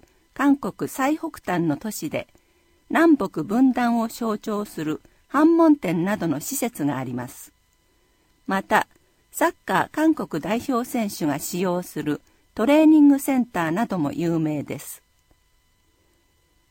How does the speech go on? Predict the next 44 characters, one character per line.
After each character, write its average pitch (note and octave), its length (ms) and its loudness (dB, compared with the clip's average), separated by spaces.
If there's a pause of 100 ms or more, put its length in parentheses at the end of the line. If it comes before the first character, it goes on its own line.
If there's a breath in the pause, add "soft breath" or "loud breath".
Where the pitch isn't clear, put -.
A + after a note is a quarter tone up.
最 D4+ 300 4
大 C#4 240 4
の A#3 240 4
イ F3+ 100 -2
ベ F3+ 160 0
ン E3+ 120 -2
ト、 - 300 -8 (640)
ジ - 120 2
ャ C#4 80 6
ン D4 120 8
ダ C4+ 140 2
ン A#3+ 200 2
豆 G3 260 0
祭 F#3 340 -6
り。 - 160 -12 (1800)
韓 D#4+ 220 4
国 F#3 300 -4
の D#3 220 2
豆 G#3 240 4
の D4 160 8
元 B3+ 240 2
祖 F#3+ 180 -8
と E3 140 -8
言 D3+ 140 -2
わ D#3+ 120 -4
れ C#3+ 140 -6
る C3+ 180 -6 (440)
ジ - 100 -2
ャ G#3+ 60 6
ン D4+ 180 6
ダ D4 140 2
ン A#3 160 4
豆 C#3+ 340 -2 (160)
の G#3 220 -2
生 C4+ 300 -2
産 A#3+ 260 -2
者 E3 220 -4
を C3+ 120 -2
慰 F3+ 160 -4
労 A3 200 0
す G#3 180 -6
る F3 100 -4
た - 160 -6
め、 D3 220 -2